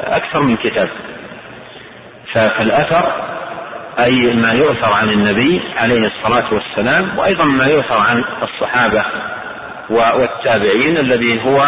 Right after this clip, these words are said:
في الحقيقة اتباع لهديه وسلوك ل-، ل-، لمنهاجه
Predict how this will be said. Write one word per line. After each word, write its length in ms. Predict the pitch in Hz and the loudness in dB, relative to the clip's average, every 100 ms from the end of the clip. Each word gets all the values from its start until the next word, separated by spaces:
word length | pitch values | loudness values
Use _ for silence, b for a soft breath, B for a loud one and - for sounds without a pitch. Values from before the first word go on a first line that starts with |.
| 143 - | 2 0
في 60 | |
الحقيقة 600 | 117 - - 131 135 135 131 - | -2 -2 -2 -2 -2 -2 -2 -4
اتباع 480 | - - 104 120 117 113 120 - - - - - - 98 | -8 -4 0 2 2 2 0 -2 -8 -10 -12 -14 -6 -2
لهديه 540 | 101 123 110 117 117 - - | 0 2 2 2 2 -2 -6
وسلوك 560 | 107 - 107 117 113 - | -6 -2 2 4 2 2
ل-، 400 | 104 104 107 107 | 2 2 2 2
ل-، 360 | 104 101 95 104 | 4 4 2 2
لمنهاجه 580 | 107 95 120 113 117 | 2 2 2 2 0